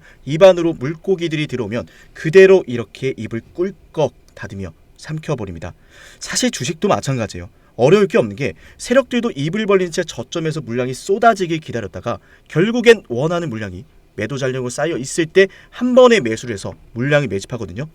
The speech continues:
그리고 거기엔 흔적이 남는다는 거죠. 정말로 그러한지 차트로 한번 실전 적용을 해보겠습니다. 상당히 흥미로운 게 정말로 이 내용대로만 여러분들이 실전에 적용하면 여러분도 손쉽게 수익을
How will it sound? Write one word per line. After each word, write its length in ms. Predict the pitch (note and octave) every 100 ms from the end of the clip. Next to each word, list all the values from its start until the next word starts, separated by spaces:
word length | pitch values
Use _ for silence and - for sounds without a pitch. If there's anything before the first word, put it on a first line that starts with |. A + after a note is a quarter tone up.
| _ _
그리고 280 | C3+ E3+ F#3
거기엔 440 | - D3 E3+ C3 - _ _
흔적이 580 | - F#3+ E3+ D3 B2 D3 - -
남는다는 440 | G2 G2+ A#2+ G#2 F2+
거죠. 220 | D#2+ E2 - _
정말로 440 | - E3+ B3 C4 B3
그러한지 340 | F#3 G3+ F#3+
차트로 360 | - B3 - A#3+
한번 140 | A3
실전 640 | G#3 - C4+ B3 - B3 G#3
적용을 380 | D3+ D3+ D#3+ D#3+
해보겠습니다. 600 | E3 D3+ - C#3 B2 G2 - - -
상당히 420 | - A#3+ B3 B3
흥미로운 480 | A3 A#3+ A#3+ A#3 G3+
게 200 | F#3 C#3+ - -
정말로 340 | - E3 G3+ F#3+
이 200 | E3+ A3+
내용대로만 640 | D3 F#3 F#3+ F3+ F3 F3 D#3+
여러분들이 320 | B2+ C#3+ D3
실전에 640 | - A#3 - - G#3 F#3
적용하면 580 | D#3 A#2+ B2 D#3 F3 B2 - - _
여러분도 540 | A#2+ E3 F#3+ F3 F#3 G#3 - -
손쉽게 840 | - A#3 A#3 B3 - - G3 F3
수익을 440 | F3+ F3+ E3 F3